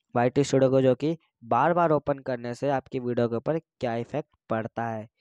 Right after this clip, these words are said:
क्योंकि दोस्तों, बार आप चाहे, आप चाहे दिन में दस बार वाईटी स्टूडियो को एप्लीकेशन को ओपन करो या फिर बीस बार या फिर पचास बार, जो कि आपके वाईटी स्टूडियो एप्लीकेशन के ऊपर कोई भी इफेक्ट नहीं पड़ेगा। क्योंकि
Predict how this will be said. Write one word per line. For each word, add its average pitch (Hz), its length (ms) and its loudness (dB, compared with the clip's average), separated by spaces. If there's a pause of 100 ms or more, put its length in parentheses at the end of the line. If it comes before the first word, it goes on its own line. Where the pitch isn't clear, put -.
(220)
क्योंकि 120 240 -6
दोस्तों, 131 420 0
बार 117 320 -6
आप 113 140 -8 (140)
चाहे, 120 220 -6 (500)
आप 123 140 -6
चाहे 127 200 -2
दिन 120 200 -4
में 127 220 -2
दस 110 280 -2
बार 113 220 0
वाईटी 113 300 -4
स्टूडियो 117 240 0
को 120 120 0
एप्लीकेशन 117 540 -6
को 120 120 -2
ओपन 120 260 -6
करो 120 280 0 (440)
या 127 140 0
फिर 147 200 2
बीस 123 340 0
बार 123 160 0
या 123 120 -2
फिर 160 160 0
पचास 117 440 -2
बार, 113 220 -2 (320)
जो 127 60 2
कि - 160 -2
आपके 127 420 -2
वाईटी 123 320 -2
स्टूडियो 123 320 0
एप्लीकेशन 120 680 -6
के 113 100 -4
ऊपर 139 180 -4
कोई 123 280 0
भी 120 160 -2
इफेक्ट 143 380 -8
नहीं 113 280 -10
पड़ेगा। 113 400 -10
क्योंकि - 280 -10